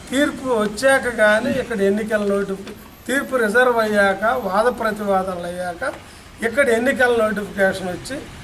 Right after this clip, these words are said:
చంద్రబాబు నాయుడు గెలిచారు. తీర్పు రాకముందే చంద్రబాబు నాయుడు జిల్లాల వారీ వర్గీకరణ చేస్తానని ప్రకటించారు. ఆ మేరకు తీర్పు అనుకూలంగా వచ్చింది కాబట్టి ఇప్పుడు ఆ తీర్పు మేమే చేసామని అటు ఎంఆర్పిఎస్ నాయకత్వం,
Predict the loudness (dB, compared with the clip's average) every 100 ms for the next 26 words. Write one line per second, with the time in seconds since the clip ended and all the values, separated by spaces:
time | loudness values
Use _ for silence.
0 | -8 0 2 4 4 4 4 0 0 0
1 | -2 -6 -6 -8 -10 -10 -10 -10 -10 -10
2 | -6 0 2 2 2 4 4 4 2 0
3 | 2 4 4 4 0 0 0 0 0 0
4 | 2 2 2 2 4 4 2 -4 -8 0
5 | 4 6 6 6 6 6 4 -4 -4 -4
6 | -4 0 0 0 2 2 2 0 -2 -2
7 | 2 2 0 -4 -4 -4 -4 -8 -12 -18
8 | -20 -12 0 4 6 6 4 2 -2 -4
9 | -4 0 2 2 2 2 4 4 4 2
10 | 2 0 -4 -4 0 2 2 -2 -6 -10
11 | -10 -20 -20 -12 -8 0 4 4 2 -2
12 | -4 -4 0 2 4 2 0 -2 -2 -2
13 | 0 0 0 0 0 0 -2 -4 -6 -2
14 | 0 0 0 -4 -4